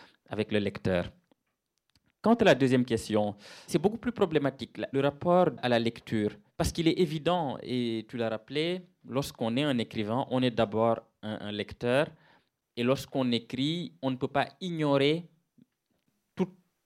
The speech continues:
la masse de lecture qu'on a. Comment faire avec ça ? Moi, je dis toujours qu'il est impossible aujourd'hui d'avoir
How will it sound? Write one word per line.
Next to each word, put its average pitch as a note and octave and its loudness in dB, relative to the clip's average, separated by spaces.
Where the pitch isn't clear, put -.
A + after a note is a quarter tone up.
la A#2+ 4
masse C3 -2
de A2 -8
lecture C3+ -6
qu'on B2 -2
a. G2 -4
Comment D#3 -2
faire C#3 2
avec G#2+ -6
ça ? D3+ -4
Moi, A#2+ -6
je B2+ -2
dis B2+ -6
toujours E3+ 2
qu'il C3 2
est C3+ 2
impossible D3+ -4
aujourd'hui C#3+ 0
d'avoir C3 4